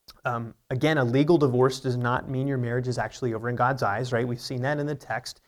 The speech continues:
So if your spouse divorces you for unbiblical reasons, according to what Jesus says, the marriage would technically still be in place, right? From God's perspective, you're still married, but there are,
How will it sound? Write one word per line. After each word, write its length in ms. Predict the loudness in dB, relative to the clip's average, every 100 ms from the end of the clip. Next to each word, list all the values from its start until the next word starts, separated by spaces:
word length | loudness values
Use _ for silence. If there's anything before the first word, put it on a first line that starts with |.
| _ _
So 200 | 4 6
if 200 | 4 2
your 120 | 0
spouse 480 | 0 2 4 4 2
divorces 540 | 0 4 4 4 -2
you 100 | -2
for 160 | -4 -2
unbiblical 580 | 0 4 4 4 2 4
reasons, 640 | 4 2 -6 -14 -18 -20 _ _ _ _ _ _ _ _ _ _ _ _ _ _
according 300 | 6 8 10
to 60 | 8
what 140 | 6
Jesus 320 | 6 2 2 2
says, 240 | 2 2
the 100 | 0
marriage 400 | 4 4 2 2
would 280 | 0 0 -2
technically 460 | -6 -6 0 0
still 260 | 0 0 0
be 140 | 0
in 100 | -2
place, 640 | 0 0 0 -2 -10 -12 _ _
right? 220 | -6 -4 -4
From 120 | -2
God's 240 | -2 -2
perspective, 440 | -6 -2 -2 -2 -6
you're 100 | -6
still 200 | -4 -2
married, 280 | 0 0
but 120 | -2 0
there 160 | 2
are, 260 | 2 0